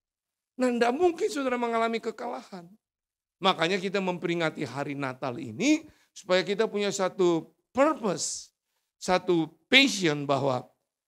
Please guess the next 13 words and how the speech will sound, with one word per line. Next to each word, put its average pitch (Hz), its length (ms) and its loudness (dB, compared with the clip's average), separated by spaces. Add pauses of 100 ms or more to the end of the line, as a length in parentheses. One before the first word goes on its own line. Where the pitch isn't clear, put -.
(140)
setiap 302 600 4 (420)
Natal 262 480 4
itu 226 220 0
adalah 208 240 2
sukacita, 226 840 2 (760)
ya, 180 240 -2 (240)
untuk 214 240 4
menjadikan 190 480 4
kita 196 240 -2
semakin 240 480 0
kuat, 311 260 0
be 226 380 2
strong, - 680 -4